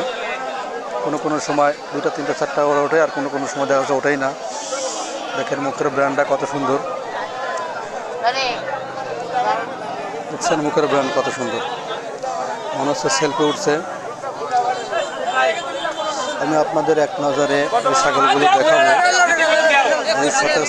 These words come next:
ছাগলগুলো পাওয়া যায়, এর বাইরে কোনো ছাগল পাওয়া যায় না। যারাই আসবেন আমাদের এই হাটে, ছাগলগুলো দেখে শুনে তারপরে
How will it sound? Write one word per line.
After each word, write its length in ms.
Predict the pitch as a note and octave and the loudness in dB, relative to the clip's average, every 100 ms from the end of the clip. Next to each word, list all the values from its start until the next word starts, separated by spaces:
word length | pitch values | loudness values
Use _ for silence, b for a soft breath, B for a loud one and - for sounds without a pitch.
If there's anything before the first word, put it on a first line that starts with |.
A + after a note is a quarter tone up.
| - | 0
ছাগলগুলো 420 | C#3+ C#3+ C#3 C#3+ C#3 | 2 2 2 0 2
পাওয়া 180 | C#3 C3+ C3 | 4 4 4
যায়, 140 | D3 | 2
এর 340 | - - B3+ D5 | 2 0 2 4
বাইরে 240 | - - D4 | 4 4 4
কোনো 120 | D#4 D#4+ D4+ F#4+ D4 B3+ B3 F#4+ F4+ D#4 C#4+ D4+ | 4 4 2 2 4 4 4 4 2 -2 -2 -4
ছাগল 320 | - C3+ C#3 C#3+ C3 | -4 -2 0 -2 0
পাওয়া 200 | C#3 C3+ | 2 4
যায় 220 | C3+ C3+ | 4 2
না। 140 | C3+ D3 E3+ - A#4+ - D#4+ E4+ - C5 - C5+ - A#3 C#4 C#4 B3+ | 2 0 0 -4 -6 -2 -2 -2 -4 -6 -4 -2 -2 -2 -2 0 0
যারাই 280 | C3+ C#3 C#3+ | 2 2 2
আসবেন 420 | C#3 C3+ B2 C3+ E3 - D#3+ D3+ - - G2+ - | 0 0 0 -2 -2 -6 -6 -6 -8 -8 -8 -6
আমাদের 300 | C3 C#3 C3+ | -2 0 2
এই 120 | C#3 C3 | 2 2
হাটে, 180 | B2+ C#3 C#3+ | 2 2 0
ছাগলগুলো 460 | C3+ B2 C3+ C3+ C#3 B2+ | 0 0 2 2 2 2
দেখে 200 | C3 C#3+ | 0 0
শুনে 260 | - C3+ - | 0 0 2
তারপরে 420 | C3 B2+ C3+ B2+ | 2 2 2 2